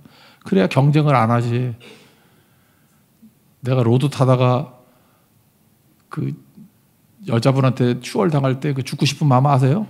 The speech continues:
근데 요즘에 미니벨로를 타니까, "그래, 너는 바퀴가 커서 빠른 거야. 나는 바퀴가 작아서 그냥 마실라 왔어." 그 경쟁 안 해요.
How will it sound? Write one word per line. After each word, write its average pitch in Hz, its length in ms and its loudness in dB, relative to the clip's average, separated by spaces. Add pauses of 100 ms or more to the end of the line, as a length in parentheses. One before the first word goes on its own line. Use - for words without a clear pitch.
(880)
근데 123 180 -6
요즘에 113 240 0
미니벨로를 107 500 2
타니까, 101 680 -6 (100)
"그래, 98 320 -8
너는 139 180 0
바퀴가 175 340 -2
커서 170 240 0
빠른 139 240 0
거야. 98 320 -4 (200)
나는 113 200 -4
바퀴가 110 360 -8
작아서 110 540 -8 (600)
그냥 107 260 -12
마실라 101 440 -2
왔어." 85 320 -14 (1600)
그 180 120 -8
경쟁 151 340 0
안 123 140 2
해요. 127 340 -2